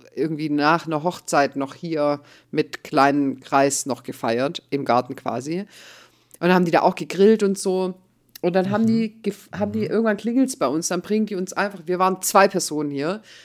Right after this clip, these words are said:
Speaker 1: die bringen uns vier Teller mit Essen gefühlt. Dann habe ich gesagt, "Okay,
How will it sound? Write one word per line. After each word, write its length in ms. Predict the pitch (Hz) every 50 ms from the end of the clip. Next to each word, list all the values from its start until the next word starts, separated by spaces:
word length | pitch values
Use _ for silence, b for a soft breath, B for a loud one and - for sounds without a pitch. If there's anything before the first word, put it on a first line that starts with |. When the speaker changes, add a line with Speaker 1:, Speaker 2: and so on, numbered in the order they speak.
| B B
Speaker 1:
die 60 | B 190
bringen 260 | - - 220 226 220
uns 200 | 202 196 196 -
vier 300 | - - - 247 247 240
Teller 260 | - - 233 226 233
mit 120 | 214 202 -
Essen 260 | - 214 220 - 240
gefühlt. 460 | 226 220 - - 254 262 277 285 - - _ _ _ _ _ _ _ _ _ _ _ _ _ _ _ _ _ _ _ _ _ b b b b b b b b b
Dann 340 | b 196 196 202 214 214 - - _ _ _ _ -
habe 200 | 208 220 208 220
ich 100 | 214 -
gesagt, 320 | 214 202 220 202 202 -
"Okay, 440 | 185 180 - - 240 233 233 226 233